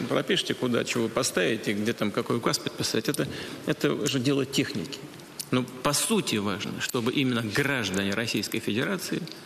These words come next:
придя на голосование, зафиксировали своё авторство этого закона. Вот как люди скажут, так и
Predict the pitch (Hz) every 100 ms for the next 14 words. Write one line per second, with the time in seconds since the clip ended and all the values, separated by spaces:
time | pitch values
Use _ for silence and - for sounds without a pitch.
0 | - - - - 107 107 92 95 104 -
1 | 127 165 160 - - - - - - 120
2 | - 117 - 151 123 113 - 113 - 139
3 | - 104 - - - 110 101 92 101 -
4 | - 127 - - - - - - 123 -
5 | 135 151 151 151 - 208 110 - - -
6 | 156 -